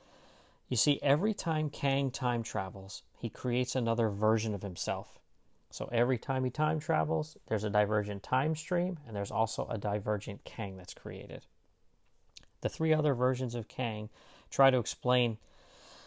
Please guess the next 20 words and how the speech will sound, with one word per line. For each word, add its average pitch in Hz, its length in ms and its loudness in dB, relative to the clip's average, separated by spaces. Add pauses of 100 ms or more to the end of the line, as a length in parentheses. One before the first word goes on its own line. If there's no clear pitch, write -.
(140)
his 123 180 4
errant 127 300 6
ways 127 320 8
to 113 80 0
him, 104 300 0
but 101 120 -2
he 123 160 2
won't 120 260 4
listen. 110 360 2 (1080)
So - 160 2
they 123 140 8
dispatch 110 560 2
him 92 160 -6 (160)
right 120 200 6
on 113 120 4
the 107 100 2
spot. - 320 0 (160)
Just - 160 -4
kill 104 220 6
him. 95 100 -10